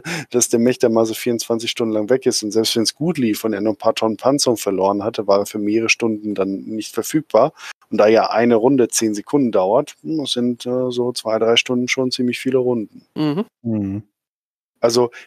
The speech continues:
Speaker 1: da kann man natürlich Hausregeln oder vereinfachte Regeln benutzen. Zum Beispiel bei Alpha Strike, der, der Chaos-Kampagne, der dynamischen, ist es halt so, dass du nachher für jeden Mech, der abgeschossen wurde,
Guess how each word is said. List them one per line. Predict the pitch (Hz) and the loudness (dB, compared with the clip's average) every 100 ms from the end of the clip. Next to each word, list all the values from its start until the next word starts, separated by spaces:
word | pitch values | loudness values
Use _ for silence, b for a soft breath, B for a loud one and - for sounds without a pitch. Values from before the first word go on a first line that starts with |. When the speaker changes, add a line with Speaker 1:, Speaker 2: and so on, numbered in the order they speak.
| - | -4
Speaker 1:
da | 123 | -2
kann | 143 | 0
man | 151 143 | 0 0
natürlich | 127 139 131 - _ - _ _ _ _ _ _ - | 0 0 -2 -6 _ -20 _ _ _ _ _ _ -10
Hausregeln | - 131 139 - 131 123 123 123 | 0 2 2 2 2 2 -2 -4
oder | - 110 107 | -4 -4 -4
vereinfachte | - 120 127 - 120 - 120 | -6 -8 -8 -6 -8 -8 -8
Regeln | 113 113 113 110 120 | -6 -4 -6 -8 -12
benutzen. | 110 110 104 - 117 107 B B B | -10 -8 -6 -6 -8 -12 B B B
Zum | - 113 | -4 0
Beispiel | 117 - 117 | 2 2 0
bei | 107 | 2
Alpha | 113 123 123 | 2 0 -2
Strike, | - 127 120 | 0 2 2
der, | - 120 117 113 | 2 2 2 0
der | 110 | -2
Chaos-Kampagne, | 104 117 120 - 120 110 117 117 | -2 -2 -2 -2 -6 -4 -4 -2
der | 107 107 | -4 -4
dynamischen, | 110 110 107 117 117 - 113 - B B - | -4 -2 -2 0 -2 -2 -6 -12 B B -8
ist | 117 | -4
es | 110 | 0
halt | 117 113 | 0 2
so, | 120 | 0
dass | 117 110 - | 0 0 -2
du | 123 | -2
nachher | 117 110 - 120 120 | -2 -4 0 0 0
für | - | -2
jeden | 113 117 143 143 | -4 0 2 4
Mech, | 123 143 - | 4 2 0
der | 127 110 | 0 2
abgeschossen | 151 - 131 117 - 110 101 | 0 0 0 0 -2 -4 -4
wurde, | 101 113 139 147 | 0 2 2 0